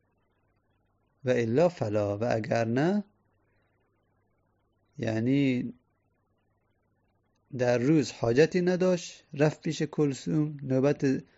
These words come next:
هند بود، رفت پیش کلثوم، یا در شب ضرورتی نبود، نوبت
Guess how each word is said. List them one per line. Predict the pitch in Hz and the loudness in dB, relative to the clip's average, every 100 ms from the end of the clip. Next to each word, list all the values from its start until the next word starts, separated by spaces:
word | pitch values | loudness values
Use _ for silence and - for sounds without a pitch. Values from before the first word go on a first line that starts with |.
| _ _ _ - | _ _ _ -2
هند | 147 151 | 0 2
بود، | 143 139 139 | 2 2 2
رفت | 139 | 2
پیش | - 135 | 0 -2
کلثوم، | 139 - 131 120 139 127 123 - - _ _ _ | -2 0 0 0 -4 -4 -6 -12 -20 _ _ _
یا | 127 147 151 | 2 4 6
در | 131 127 | 4 2
شب | - 160 131 | 2 2 2
ضرورتی | 120 127 123 127 180 190 202 | 2 2 4 4 2 2 -2
نبود، | 190 180 170 175 170 160 - _ _ _ _ _ _ _ _ _ _ _ _ _ _ - | 0 0 0 0 0 -4 -10 _ _ _ _ _ _ _ _ _ _ _ _ _ _ -4
نوبت | 131 147 160 156 151 139 | 0 2 2 2 2 2